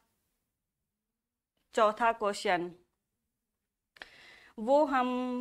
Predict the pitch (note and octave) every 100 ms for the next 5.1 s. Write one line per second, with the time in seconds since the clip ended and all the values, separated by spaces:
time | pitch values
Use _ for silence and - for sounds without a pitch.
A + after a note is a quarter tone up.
0 | B3 - - A#3 B3+ C4+ B3 A#3 A#3+ F4+
1 | - - - _ _ _ _ _ - A3
2 | D4 D#4 D#4+ F#4 D#4+ F#4 C#4+ C#4 C#4+ C#4+
3 | C#4 B3+ A#3+ G#3+ A3+ A#3+ C4 C4 - -
4 | A3 A3 A3 - A#3 G#3+ G3+ G3+ G3+ G3+
5 | G#3